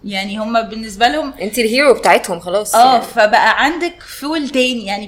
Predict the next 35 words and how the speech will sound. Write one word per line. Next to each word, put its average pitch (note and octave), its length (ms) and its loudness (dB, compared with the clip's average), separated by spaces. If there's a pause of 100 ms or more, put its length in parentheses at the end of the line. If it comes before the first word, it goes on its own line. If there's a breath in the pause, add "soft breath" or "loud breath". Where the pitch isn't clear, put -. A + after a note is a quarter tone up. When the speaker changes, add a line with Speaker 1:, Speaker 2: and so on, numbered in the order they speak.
Speaker 1:
بقى G#3+ 160 2
حصل C4+ 420 -2
كده C#4 220 -6
حاجة C4+ 300 -2
تانية C4 340 0
ان G#3+ 440 -6 (380 soft breath)
ايه G#3+ 180 -8
ده، A3 240 -2 (280)
طب G#3 160 -4
حلو، C4 320 -4
انا A3+ 160 0
ما B3 100 0
قصرتش، C#4 880 -4
لا A3+ 200 -4
ما A#3 140 -6
قصرتيش A3 800 -14 (160)
يعني، F3+ 420 -14 (380 soft breath)
فبتحسي D4+ 460 -4
ان D4 60 -2
انتي E4+ 220 -2
مرضية، G#3 580 -2 (140)
فاهمة F#3+ 300 -8
قصدي؟ G3 320 -14 (640)
بس A3+ 360 -14 (200)
Speaker 2:
في B3+ 140 -2
حاجة B3+ 200 4
كمان A3 460 -2
كنت G#3+ 200 -14
حابة G3+ 260 -2
اقولها G3+ 260 0
برضو G3+ 300 0
على F3+ 220 0
البوينت F#3+ 540 -6
بتاعت G3 280 -4
ماكي، A#3+ 340 -6